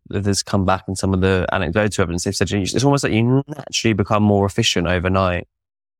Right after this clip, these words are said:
just by having to put your work over four days rather than five." You know, you do naturally adjust, as, as we've seen with people, workers adjusting to remote working during the pandemic. You know, there was a period of adjustment, and actually we're quite good at that.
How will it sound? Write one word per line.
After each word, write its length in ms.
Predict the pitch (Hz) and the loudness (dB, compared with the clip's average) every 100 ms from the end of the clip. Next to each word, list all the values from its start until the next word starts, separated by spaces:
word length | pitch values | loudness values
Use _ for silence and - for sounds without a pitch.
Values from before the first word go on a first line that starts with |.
| _ | _
just 300 | - 107 - | -4 -4 -2
by 340 | - 98 95 92 _ _ - | 0 0 0 -6 _ _ -6
having 360 | 110 98 101 | -2 0 0
to 120 | - 98 | -2 -4
put 260 | - 101 | -2 -2
your 140 | 95 95 | 2 2
work 320 | 98 95 - | 2 0 -2
over 160 | 92 | -6
four 240 | 90 101 95 | -4 -2 0
days 200 | 90 - | 0 0
rather 240 | 92 90 | 0 0
than 120 | 90 | -4
five." 280 | 90 98 90 | 0 0 0
You 80 | 101 | -2
know, 60 | 104 | -2
you 140 | 104 | -2
do 200 | - 113 | 2 2
naturally 480 | 104 69 - - 92 | 2 -2 -4 -6 -4
adjust, 440 | 85 101 87 - | -2 -2 -2 -2
as, 180 | 123 117 113 | -2 0 2
as 200 | 151 143 | 2 2
we've 120 | 127 | 0
seen 220 | 110 117 107 | 2 2 0
with 120 | - | 0
people, 360 | 110 - 101 - _ _ _ _ | -2 -2 -6 -8 _ _ _ _
workers 360 | 113 110 - 98 | 0 0 0 -2
adjusting 420 | 92 101 - 98 | -2 -2 -2 -6
to 120 | 92 | -4
remote 320 | 101 101 104 78 | -2 0 0 -2
working 360 | 90 90 98 | -4 -6 -10
during 180 | 95 92 | -8 -8
the 80 | 92 | -8
pandemic. 460 | 95 95 101 95 | -6 -2 0 0
You 60 | - | -4
know, 80 | 92 | -2
there 160 | 101 | -2
was 120 | 98 92 | 0 -2
a 60 | |
period 320 | - 110 104 | 0 2 2
of 80 | 87 | -2
adjustment, 500 | 85 98 - - 90 | -2 -2 -2 -6 -2
and 160 | 95 101 | 0 0
actually 300 | - - 98 | -2 -2 -2
we're 100 | 98 | -2
quite 240 | 107 82 | -2 0
good 160 | 104 98 | 0 0
at 80 | 62 | 0
that. 280 | 64 55 | 0 -2